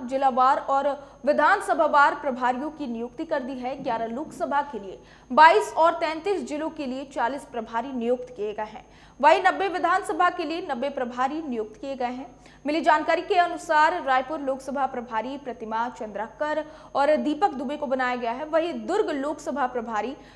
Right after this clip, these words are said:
गिरीश देवागन और जितेंद्र साहू को बनाया गया है। महासमुंद लोकसभा प्रभारी के रूप में दीपक मिश्रा और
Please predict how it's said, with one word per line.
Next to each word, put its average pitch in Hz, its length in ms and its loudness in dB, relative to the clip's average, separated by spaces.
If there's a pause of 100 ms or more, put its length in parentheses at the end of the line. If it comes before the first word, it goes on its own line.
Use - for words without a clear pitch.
(140)
गिरीश 330 360 -2
देवागन 269 680 2
और 254 300 -2
जितेंद्र 247 500 -6
साहू 220 340 -10
को 294 120 -8
बनाया 285 280 -2
गया 247 160 -2
है। - 440 -10 (320)
महासमुंद 349 800 6
लोकसभा 311 500 0
प्रभारी 285 480 0
के 302 140 -6
रूप 277 260 -8
में 277 240 -6
दीपक 240 340 -6
मिश्रा 277 320 -2
और 254 500 -2